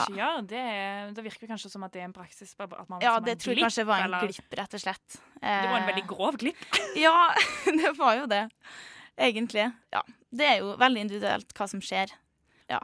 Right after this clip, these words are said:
Speaker 2: det er jo, det er jo så mye prosedyrer i helsevesenet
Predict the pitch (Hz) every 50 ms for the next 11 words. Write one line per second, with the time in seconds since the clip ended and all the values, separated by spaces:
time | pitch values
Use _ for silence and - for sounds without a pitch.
0 | - - - 233 240 226 208 208 185 - - - 220 233 254 240 240 240 240 -
1 | - 254 269 254 - - 240 - - 226 202 214 220 240 233 202 190 196 214 214
2 | 202 208 208 202 - 208 208 190 185 - - 185